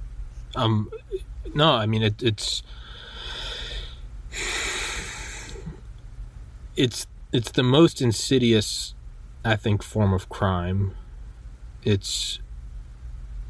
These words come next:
how would you do it in a way that you would need to make it a reward system? There would have to be, like you said,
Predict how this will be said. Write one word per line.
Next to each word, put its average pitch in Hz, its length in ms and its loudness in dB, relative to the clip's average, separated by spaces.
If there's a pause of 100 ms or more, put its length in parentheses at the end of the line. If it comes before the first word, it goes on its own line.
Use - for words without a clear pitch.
(140)
how 131 240 6
would 131 320 4
you 120 100 6
do 120 340 6
it 101 140 6
in 107 140 2
a 101 100 6
way 101 560 6 (1600)
that 101 280 4 (100)
you 107 100 6
would 104 160 6
need 110 260 6
to 98 440 4 (680)
make 110 300 6
it 110 60 2
a 107 80 2
reward 98 580 6
system? 95 480 2
There 98 140 4
would 95 140 2
have 104 240 2
to - 100 -4
be, 98 240 4
like 95 240 2
you 98 80 2
said, 98 440 2